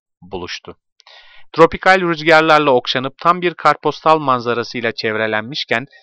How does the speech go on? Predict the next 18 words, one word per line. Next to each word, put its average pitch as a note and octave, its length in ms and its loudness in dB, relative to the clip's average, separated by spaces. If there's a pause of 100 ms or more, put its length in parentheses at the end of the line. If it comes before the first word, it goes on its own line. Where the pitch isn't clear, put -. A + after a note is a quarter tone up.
(240)
Roberto D#3+ 460 4 (100)
Calvi, C3+ 420 0 (320)
Michel D3+ 440 2
Sindona D3 760 -2
ve A2+ 360 -2 (140)
Paul E3 400 4
Marcinkus, C3 880 -4 (1500)
Marksizmin F#3+ 840 -2
batması F3+ 440 0
için F#3 340 -6
dua D#3+ 260 6
ederek C3+ 420 0
kadeh D#3 380 -2
kaldırıp C3+ 520 0
yeni B2+ 360 -4
yılın G3 300 0
doğuşunu D3+ 420 -2
kutladı. - 460 -10